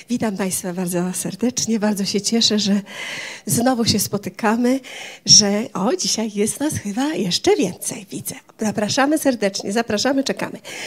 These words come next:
Proszę państwa, dziś będzie, myślę, bardzo interesujące spotkanie. Takiego spotkania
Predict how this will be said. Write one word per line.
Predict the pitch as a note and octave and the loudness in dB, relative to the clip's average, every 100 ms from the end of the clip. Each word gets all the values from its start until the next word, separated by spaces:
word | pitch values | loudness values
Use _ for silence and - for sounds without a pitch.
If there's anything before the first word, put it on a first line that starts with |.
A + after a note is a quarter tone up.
| - - - - - | -10 -10 -10 -12 -4
Proszę | E4 D#4 | 2 2
państwa, | E4+ E4+ F#4 - D#4+ D#4+ - - - - - | 4 2 4 2 2 0 -4 -18 -16 -18 -6
dziś | G#3+ D4 G3 | 2 2 6
będzie, | B3+ A3 B3 A#3+ A#3+ C4 | 4 6 6 6 4 -2
myślę, | A3+ G#3+ - G3+ | 0 2 2 0
bardzo | F#3+ F#3 F3+ F#3+ F#3 F3+ - | 0 -2 -2 0 0 -2 0
interesujące | G#3+ G3 F3+ - F#3+ F#3 F3 F#3 | 2 2 0 0 0 -4 -2 -4
spotkanie. | - - - - - - - - - | -4 -8 -8 -12 -12 -18 -18 -18 -10
Takiego | - A#3+ G4+ A4 | -4 4 6 6
spotkania | - C#4 - A3 A3 A3 A#3+ | 6 2 2 0 2 0 -2